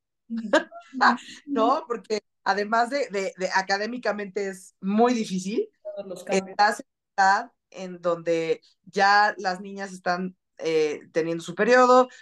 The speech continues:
Speaker 2: los niños ya están, pero sí, este, con, sudando de, ya sabes,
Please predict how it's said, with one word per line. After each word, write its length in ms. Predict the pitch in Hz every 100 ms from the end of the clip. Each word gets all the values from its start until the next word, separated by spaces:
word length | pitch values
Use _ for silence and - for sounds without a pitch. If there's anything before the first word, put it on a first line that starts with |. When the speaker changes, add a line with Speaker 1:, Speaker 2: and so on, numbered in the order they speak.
| -
Speaker 2:
los 200 | 175 180
niños 360 | 190 190 185
ya 100 | 170
están, 440 | 160 - 156 175 202
pero 280 | - 139 135
sí, 360 | - 131 127 131
este, 480 | 131 131 - 135 123
con, 460 | 147 139 127 127 _
sudando 640 | - - 151 170 175 185 185
de, 300 | 160 139 139
ya 160 | 127 160
sabes, 440 | 165 156 175 262